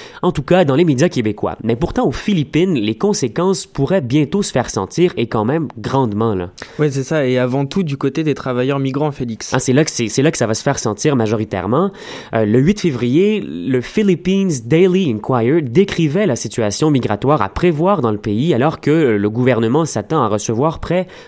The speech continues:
Speaker 1: d'un million et demi de travailleurs, c'est immense, des travailleurs philippins qui œuvraient à l'étranger dans l'industrie pétrolière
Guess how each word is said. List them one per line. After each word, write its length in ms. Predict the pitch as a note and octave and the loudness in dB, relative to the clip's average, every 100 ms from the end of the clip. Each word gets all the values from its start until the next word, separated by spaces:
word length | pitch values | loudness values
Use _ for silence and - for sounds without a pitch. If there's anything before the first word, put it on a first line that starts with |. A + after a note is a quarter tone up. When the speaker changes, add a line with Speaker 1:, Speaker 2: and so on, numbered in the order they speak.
| _ - | _ -2
Speaker 1:
d'un 180 | C3 | 0
million 600 | B2+ D#3 G3 E3 F#3+ G#3+ | 2 2 2 4 4 4
et 80 | B2 | 2
demi 260 | A2 C#3+ F3 | 0 -2 0
de 80 | A2 | -2
travailleurs, 600 | - A#2 G#2 G2+ D#3 D#3 | 0 0 0 0 -2 -4
c'est 140 | G2+ | -6
immense, 640 | G2 D3 B2+ G2+ D#3+ - - - - | -4 -2 0 0 0 -2 -8 -14 -8
des 60 | B2 | -4
travailleurs 420 | - C3+ D#3+ G3+ | 0 2 2 0
philippins 460 | - C3 G#2 E3 F#3+ | -2 -4 -2 0 -2
qui 200 | - B2 | 0 0
œuvraient 280 | G2+ G2+ D3 | 0 0 0
à 80 | |
l'étranger 600 | G#2+ A#2+ G2 F#2 A2 F#3+ | 0 0 -2 -2 0 -2
dans 280 | C#3 D3 G3+ | 0 0 2
l'industrie 420 | D3 G#2+ G2+ D3+ | 2 0 -4 -4
pétrolière 680 | D3+ A#2 - F#2+ A#2+ E3 D3 | -2 -2 -2 -2 0 0 -2